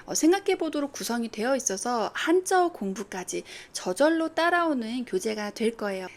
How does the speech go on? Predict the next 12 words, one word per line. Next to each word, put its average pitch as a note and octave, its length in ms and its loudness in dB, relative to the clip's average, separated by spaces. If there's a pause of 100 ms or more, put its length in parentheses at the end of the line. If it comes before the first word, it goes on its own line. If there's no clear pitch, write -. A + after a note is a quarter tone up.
저희 G#3 240 -2
첫째는 E4+ 500 4
방학 C4+ 360 0
전부터 G3+ 400 -4
시작해서 A3 840 -2
방학 A#3+ 360 -2
루틴에 A#3+ 560 -4
넣어서 G3+ 640 -2 (220)
매일 G3+ 260 2
즐겁게 G#3+ 640 -2
하고 D4+ 280 -4
있고요. G#3+ 520 -4